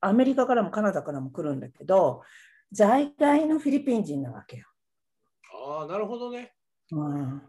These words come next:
Speaker 1: その人たちが、もうフィリピン、フィリピンのコーヒーを自国で売りたいっていうわけ。で、
Speaker 2: いや。
Speaker 1: カフェ、ニューヨークに一つ有名カフェがあるんだって。で、ロンドンにも一つあるのよ。「もうぜひお宅のコーヒーを」って言ってさ、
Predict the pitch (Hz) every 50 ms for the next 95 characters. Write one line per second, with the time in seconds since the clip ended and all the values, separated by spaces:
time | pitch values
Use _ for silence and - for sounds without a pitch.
0 | _ _ _ _ _ _ _ _ _ _ _ _ - - 190 202 220 269 285 285
1 | - 262 226 220 190 151 - 175 147 165 170 170 160 156 151 127 127 135 143 156
2 | 160 156 156 247 254 247 208 220 - - 135 120 - _ _ - 165 180 - -
3 | 214 240 285 269 202 254 202 180 165 156 - - 180 180 170 208 196 190 175 156
4 | 151 165 170 170 170 160 147 127 - - - - - _ _ _ - - 220 -
5 | 220 196 - 208 180 170 160 180 - - - 196 208 208 208 - 151 147 147 143
6 | 135 143 - - - - - _ _ _ _ _ _ _ _ _ _ _ _ _
7 | _ _ _ _ - 180 170 - 226 - 294 233 214 - - - 180 175 170 180
8 | 208 277 302 311 - - 180 170 - 185 175 - 190 196 196 190 190 202 170 160
9 | 151 131 123 127 127 117 117 123 - _ - - - - 180 185 - - - -
10 | 208 208 - 403 240 220 175 139 135 139 - 147 123 - 127 123 120 120 120 123
11 | 127 - _ _ _ - - - _ _ _ _ - 196 190 190 - - 269 320
12 | 339 - 370 349 320 196 185 180 185 190 185 180 185 180 175 170 - 175 170 165
13 | 214 185 160 147 135 - - - 131 123 - _ - 139 127 - - 127 113 117
14 | - -